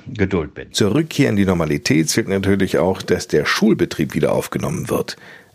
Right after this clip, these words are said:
Speaker 2: Aber nicht einfach jetzt per Knopfdruck des Pausengongs, so als Auftaktzeichen für alle, nee, nee, das Land Niedersachsen hat sich einen Stufenplan überlegt und Johann Wimberg erklärt uns, wie der Schulbetrieb unter Corona-Bedingungen laufen soll.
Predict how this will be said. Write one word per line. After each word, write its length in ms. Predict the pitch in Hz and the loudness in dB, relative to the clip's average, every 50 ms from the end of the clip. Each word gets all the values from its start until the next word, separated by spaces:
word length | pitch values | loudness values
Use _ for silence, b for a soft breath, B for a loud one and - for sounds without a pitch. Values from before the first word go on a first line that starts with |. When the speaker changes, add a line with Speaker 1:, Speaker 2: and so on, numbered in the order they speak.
| B B | B B
Speaker 2:
Aber 180 | - 82 71 65 | 0 0 0 0
nicht 220 | - - - - | -4 -4 -4 -2
einfach 240 | - 92 85 87 80 - | -2 0 0 0 0 0
jetzt 220 | - 87 - - | 0 -2 -2 -2
per 120 | - - | -4 -4
Knopfdruck 720 | - - - - - 98 95 - - - - - 87 - - | -4 -4 -4 0 2 2 0 0 -2 -8 -4 -4 -4 -2 -2
des 180 | - 80 - | -4 -4 -4
Pausengongs, 1000 | - - - 90 98 113 113 113 120 113 101 95 - 92 87 107 135 160 175 160 - | -2 -2 0 2 2 2 2 2 0 -2 -2 0 0 -2 -2 -2 -6 -10 -10 -8 -8
so 80 | - - | -8 -6
als 260 | 71 - - - - | -6 -6 -6 -6 -2
Auftaktzeichen 800 | - 190 202 - - - 110 95 - - 113 104 110 107 - 113 | 0 -2 0 0 0 -2 -2 0 0 0 0 0 0 0 -2 -4
für 120 | - - - | -2 0 0
alle, 240 | 62 71 80 117 170 B B B B B B B B B B B - | 0 2 2 2 0 B B B B B B B B B B B -6
nee, 120 | - 76 | -2 0
nee, 160 | 101 175 - | 2 2 2
das 200 | - - - - | 2 -2 -2 0
Land 300 | - 202 - 90 - - | 0 0 -2 -2 -6 -8
Niedersachsen 800 | 135 - 90 95 107 104 104 110 113 120 120 - - 160 151 139 | -6 -2 0 2 2 2 0 0 -2 -2 -4 -2 -2 0 0 0
hat 100 | 139 - | 0 -2
sich 160 | - 98 113 | -2 -2 0
einen 220 | 104 104 104 104 | 0 0 0 0
Stufenplan 920 | 98 - - - - 202 202 - - - 92 80 - - 90 69 67 73 - | -2 -4 -4 0 2 2 2 2 2 0 -2 -2 0 -2 -2 -2 -4 -6 -6
überlegt 540 | 62 64 67 71 73 87 127 165 - - - | -6 -4 -4 -2 0 0 0 0 -2 -4 -2
und 440 | 80 76 92 87 78 - - - - | 0 0 0 0 -2 -2 -4 -2 0
Johann 320 | 95 92 95 90 87 85 | 2 2 2 2 0 -2
Wimberg 360 | 110 135 147 139 135 127 117 | 0 0 0 0 -2 -2 -2
erklärt 380 | - 92 - - 110 107 117 - | -6 -6 -2 0 0 0 0 0
uns, 220 | 123 117 117 - B B B B B B B B | -2 -4 -4 -6 B B B B B B B B
wie 300 | - 82 85 107 165 180 | -6 -2 0 2 2 2
der 140 | 160 143 | 2 2
Schulbetrieb 680 | 120 - - 147 147 131 117 117 - - - 127 - - | 0 2 2 2 2 4 2 0 -2 2 2 2 2 2
unter 220 | - 107 98 98 | 0 -2 -2 -2
Corona-Bedingungen 1300 | 87 - - 78 69 76 82 107 131 127 123 110 95 98 101 90 - 95 82 82 78 85 87 87 87 87 | -2 -2 -2 -2 0 0 0 0 2 2 0 -2 0 0 -2 0 0 -2 0 0 0 0 2 0 0 0
laufen 400 | 85 80 80 76 - - - - | 0 0 -2 -2 -6 -6 -6 -4
soll. 220 | - - - - | -4 -2 -4 -4